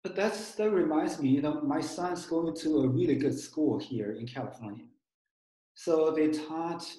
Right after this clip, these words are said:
uh, the Holocaust and, uh, the emancipation. But then for diversity's sake, his school is one of the few schools in the country actually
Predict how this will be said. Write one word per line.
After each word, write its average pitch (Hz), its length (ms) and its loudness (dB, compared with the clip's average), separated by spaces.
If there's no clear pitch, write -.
uh, 131 260 0
the 127 100 -2
Holocaust - 920 -4
and, 131 440 2
uh, 127 280 4
the 135 340 2
emancipation. 143 1000 0
But 156 140 2
then 160 500 2
for 151 140 2
diversity's 139 760 2
sake, 117 460 -2
his 180 320 -4
school 156 300 0
is 139 160 0
one 156 220 0
of 139 100 0
the 131 80 2
few 147 260 2
schools 139 520 0
in 135 80 2
the 123 60 -2
country 131 680 -4
actually 131 580 -2